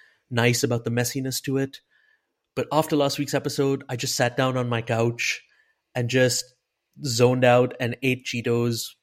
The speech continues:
with chopsticks for, like, half an hour afterwards. I'm sorry, I've been thinking about that the whole time we've been talking, and I needed to, like, just put that out there and be like, "All right, it, it works.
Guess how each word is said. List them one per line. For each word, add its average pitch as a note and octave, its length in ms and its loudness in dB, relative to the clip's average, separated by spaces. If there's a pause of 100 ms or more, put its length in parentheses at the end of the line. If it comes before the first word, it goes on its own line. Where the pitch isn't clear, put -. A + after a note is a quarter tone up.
(140)
with A#2+ 200 -4
chopsticks A2+ 600 -2
for, A2 100 -8
like, A2 220 -10
half A2+ 220 -4
an A2+ 80 -6
hour A2 280 -6
afterwards. A2+ 680 -8 (560)
I'm C#3+ 100 0
sorry, B2 300 4
I've D3+ 120 4
been E3+ 140 2
thinking D#3+ 240 2
about C#3 220 4
that C#3 140 4
the - 80 -6
whole B2 140 0
time A#2+ 220 0
we've A#2 120 -4
been A#2+ 320 -6
talking, A#2 380 0
and B2 140 -2
I B2+ 40 0
needed C3+ 340 -2
to, B2+ 100 0
like, A#2+ 280 0 (220)
just C3 180 -2
put B2+ 160 0
that B2 160 6
out A#2 200 4
there A#2+ 180 4
and A#2 100 -2
be A#2 80 -2
like, A2+ 280 0
"All C#3 80 0
right, A2 240 -2
it, B2+ 220 -4 (100)
it C3+ 140 -8
works. C#3+ 540 -6